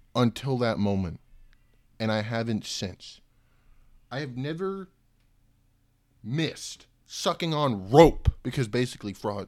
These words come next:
uh, floss is basically rope in my book. Um, I need to start flossing more, speaking of which. But, dude, I have never since then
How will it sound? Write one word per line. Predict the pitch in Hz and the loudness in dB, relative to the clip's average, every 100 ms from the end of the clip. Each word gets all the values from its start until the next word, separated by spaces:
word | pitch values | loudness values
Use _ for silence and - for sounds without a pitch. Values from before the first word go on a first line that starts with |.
| - | -10
uh, | 98 87 82 - - - - | -12 -12 -14 -20 -20 -20 -20
floss | - 127 110 - 98 | -10 -6 -4 -6 -12
is | 87 | -16
basically | - 117 - - 87 82 - _ 90 | -12 -12 -12 -18 -20 -20 -20 _ -10
rope | 101 95 92 - - - - - - | -6 -6 -8 -18 -20 -20 -20 -20 -14
in | 90 | -10
my | 92 | -8
book. | 95 82 80 - _ - - - | -8 -12 -16 -20 _ -20 -20 -14
Um, | 92 87 85 82 _ _ _ _ _ _ _ - - - | -10 -10 -10 -14 _ _ _ _ _ _ _ -20 -16 -6
I | |
need | 117 98 | -4 -4
to | |
start | 92 104 85 | -6 -8 -10
flossing | - 98 95 - 98 | -10 -10 -8 -8 -8
more, | 92 90 | -8 -10
speaking | - 104 | -8 -8
of | 92 | -6
which. | 92 - - - - - | -8 -12 -18 -20 -20 -6
But, | 107 110 - _ _ _ _ 143 | 0 0 -2 _ _ _ _ -10
dude, | 131 123 104 | -4 -2 -2
I | 113 | -2
have | 131 117 | -2 0
never | 120 117 107 95 - _ - - - _ _ _ _ _ _ - | -2 0 -4 -6 -12 _ -20 -20 -20 _ _ _ _ _ _ -12
since | - 143 131 - | -4 -2 -2 -2
then | 127 127 131 | -2 0 -2